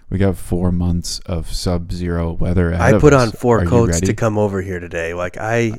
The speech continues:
Speaker 1: You
Speaker 2: I,
Speaker 1: gotta,
Speaker 2: I
Speaker 1: it's
Speaker 2: had to,
Speaker 1: damage control.
Speaker 2: I had to pre-, I had to prepare to come over.
Speaker 1: Well, yeah, it, and that sort of mentality, though, that's why, um, when you go down to beach communities, for example,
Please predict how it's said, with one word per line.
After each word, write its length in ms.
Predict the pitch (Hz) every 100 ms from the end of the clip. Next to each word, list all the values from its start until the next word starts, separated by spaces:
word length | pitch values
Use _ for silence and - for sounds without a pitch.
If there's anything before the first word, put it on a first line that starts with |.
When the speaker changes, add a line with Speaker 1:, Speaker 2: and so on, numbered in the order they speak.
| -
Speaker 1:
You 120 | 101
Speaker 2:
I, 120 | 104
Speaker 1:
gotta, 220 | 120 95 92 -
Speaker 2:
I 60 | 123
Speaker 1:
it's 80 |
Speaker 2:
had 80 | 139
to, 60 | -
Speaker 1:
damage 240 | 110 185 -
control. 300 | 82 - -
Speaker 2:
I 120 | 127
had 200 | 139 151
to 80 | 117
pre-, 260 | - - 110
I 160 | -
had 140 | 127 131
to 160 | 101 - - - - - -
prepare 480 | - 120 - 120 110
to 120 | -
come 220 | 104 98
over. 360 | 92 95 - - - - -
Speaker 1:
Well, 240 | 101 95
yeah, 260 | 95 90 87
it, 220 | 101 107 92 - -
and 260 | - 104 98 - - - -
that 520 | - 98 104 117 - -
sort 340 | - 98 101
of 120 | 87
mentality, 580 | 87 87 85 87 90 87
though, 180 | 87 85
that's 280 | 87 90 -
why, 480 | 90 90 87 87 87 - - -
um, 460 | - 90 85 85 87 -
when 160 | 101
you 120 | 92 92
go 240 | 92 90
down 360 | 92 90 90 87
to 540 | - 90 90 87 - - - - - - - - 101
beach 300 | - 92 -
communities, 520 | 92 92 110 95 92
for 160 | - -
example, 520 | 98 - - -